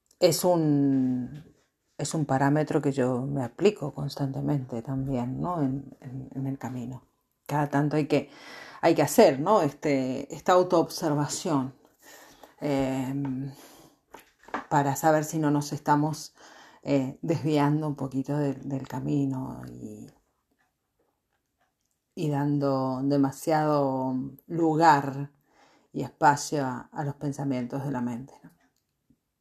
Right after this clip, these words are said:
Que, que nos impiden ver con, con claridad. Bien. Eh, a mí nunca me gustó hablar en términos de despiertos o dormidos.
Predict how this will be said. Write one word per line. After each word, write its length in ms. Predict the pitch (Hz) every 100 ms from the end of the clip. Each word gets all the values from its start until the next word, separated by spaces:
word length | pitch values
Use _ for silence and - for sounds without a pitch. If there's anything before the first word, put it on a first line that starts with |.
| _ _ _ _ _ _ _ - 143
Que, 680 | 160 147 131 123 110 120 117
que 80 | 156
nos 200 | 151 151
impiden 460 | 143 147 147 143
ver 160 | 139 131
con, 340 | 139 127 123 - _
con 160 | - 147
claridad. 340 | 139 117 - - _
Bien. 240 | 160 139 - _ - - - - - - - - - _ _ _ -
Eh, 640 | 185 180 170 165 165 160
a 80 | -
mí 100 | 226
nunca 300 | 285 269 185 156
me 120 | 151
gustó 360 | 131 - -
hablar 320 | 147 139 143 147
en 100 | 139
términos 400 | 143 151 156 151
de 100 | 139
despiertos 680 | 131 - 156 147 165 160
o 80 | 156
dormidos. 680 | 143 139 123 117 123 -